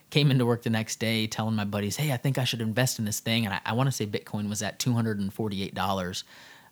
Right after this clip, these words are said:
Um, and look at it now, new all-time high of sixty-seven thousand. So boy, do I wish I, <laughs> hindsight's twenty twenty, right? Boy, do I wish I would've bought a few of those. <laughs> Um, but anyways, that's where I'm at with Shiba.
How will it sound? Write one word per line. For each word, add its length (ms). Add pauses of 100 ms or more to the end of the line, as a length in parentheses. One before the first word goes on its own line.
Um, 260
and 220
look 120
at 120
it 80
now, 360 (200)
new 220
all-time 380
high 220
of 140
sixty-seven 600
thousand. 400
So 140
boy, 240
do 140
I 120
wish 340
I, 240 (500)
<laughs> 480
hindsight's 360
twenty 200
twenty, 280
right? 200 (300)
Boy, 140
do 100
I 80
wish 200
I 60
would've 260
bought 200
a 40
few 200
of 60
those. 480
<laughs> 40 (160)
Um, 260 (520)
but 360 (120)
anyways, 400
that's 240
where 140
I'm 180
at 120
with 120
Shiba. 400